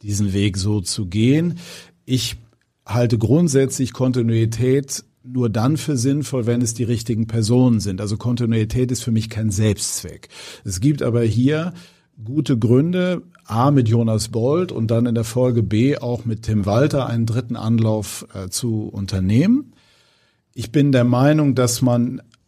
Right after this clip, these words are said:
ähm, die Relegationsteilnahmen dann nach außen etwas zu positiv verkauft hat. Für mich wäre eine erfolgreiche Saison nur dann gegeben, wenn man aufsteigt.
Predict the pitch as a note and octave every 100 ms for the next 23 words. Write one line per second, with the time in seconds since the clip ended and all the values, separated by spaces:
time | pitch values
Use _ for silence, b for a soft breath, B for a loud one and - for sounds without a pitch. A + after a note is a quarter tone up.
0 | - A#2 A#2 A2 B2 A2 A2 A#2 A2+ A2+
1 | A2 - D3+ E3 E3 D3 C#3 C3+ B2 A#2+
2 | B2 A#2+ A2+ A2 A2+ G#2+ G2+ A2+ A2+ G#2+
3 | A#2 C3 - B2+ - C3+ C3 A2+ - -
4 | E3 - E3 D#3+ D#3+ - D#3 C3+ B2 A2+
5 | G#2+ D#3 - - G3+ - - B2 B2+ -
6 | - - - - B2 A2 B2 B2+ A#2+ A#2
7 | A#2 A2 G2+ - C3+ E3 D3 D3+ D3+ B2+
8 | C3 A2 B2 C3 C3+ - A#2+ C#3 D#3+ A#2+
9 | A#2+ C#3 D3 C#3+ C3+ A2 A#2+ C3 C3 B2
10 | G#2 B2 C3+ A2+ - _ A#2+ A#2 C3+ C#3
11 | D#3 - D#3+ F3 A3 -